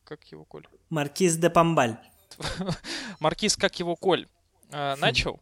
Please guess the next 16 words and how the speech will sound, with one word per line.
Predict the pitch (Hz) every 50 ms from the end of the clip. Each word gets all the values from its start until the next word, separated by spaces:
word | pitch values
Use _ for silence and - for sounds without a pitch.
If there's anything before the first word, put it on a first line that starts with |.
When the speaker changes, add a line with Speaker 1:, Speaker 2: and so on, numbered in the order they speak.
| _ _ -
Speaker 1:
Э, | - - 117 127 131 127 135 135 131 135 135
всё | - - - 170
это | 185 196 185 170 - - 151 147 139 131 - - - _ _ _
превратилось | 151 139 131 139 131 123 - - - 190 185 156 - -
в | - - - - -
тысяча | - 156 151 131 131
девятьсот | 143 139 - 160 143 -
тридцать | 147 135 - - -
третьем | - 143 - - 139
году | - 139 139 185 240
уже | 254 196 127 - 147 160 165 165 156 135 117 113
в | -
сп-, | - - - - - -
в | -
сформированную | - - - - - 156 151 160 170 185 165 135 - 123 117 107
структуру, | - - - - - - 262 302 247 165